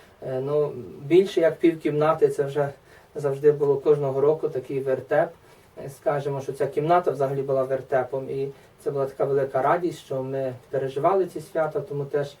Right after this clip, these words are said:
я насамперед вітаю свою маму, вітаю тебе, мамуська, е, з Різдвом Христовим, з тим, що Ісус прийшов, народився, що в нашому серці є, що приходить, щоб бути з нами, щоб потішати нас, радіти нас, і тому теж,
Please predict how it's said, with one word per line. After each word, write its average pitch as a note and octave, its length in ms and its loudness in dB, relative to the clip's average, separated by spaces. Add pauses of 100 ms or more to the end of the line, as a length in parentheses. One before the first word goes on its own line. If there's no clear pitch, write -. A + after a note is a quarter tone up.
(320)
я C#3+ 120 -2
насамперед C#3 640 -4
вітаю C3+ 380 -4
свою C3+ 300 -8
маму, E3 340 0
вітаю C#3+ 260 -6
тебе, C3 240 -10
мамуська, C3+ 520 -10 (480)
е, A#2+ 300 -10 (180)
з - 20 -2
Різдвом C#3+ 480 2
Христовим, D3+ 560 -2
з - 40 -12
тим, C#3+ 340 -6
що - 80 0
Ісус C3 300 -2
прийшов, G3+ 500 4 (400)
народився, D3+ 580 6
що D3+ 140 -8
в D3 60 0
нашому C#3+ 400 -2
серці F3 440 -2
є, D3+ 240 0
що C#3+ 200 -2
приходить, D3+ 520 2
щоб C#3+ 300 -2
бути D3 300 -2
з C#3+ 80 -8
нами, E3 380 0 (540)
щоб D3 300 2
потішати E3+ 640 2
нас, D3+ 280 0
радіти D#3 460 4
нас, D3+ 360 -2
і G3+ 80 -2
тому E3 300 -2
теж, D#3 300 -2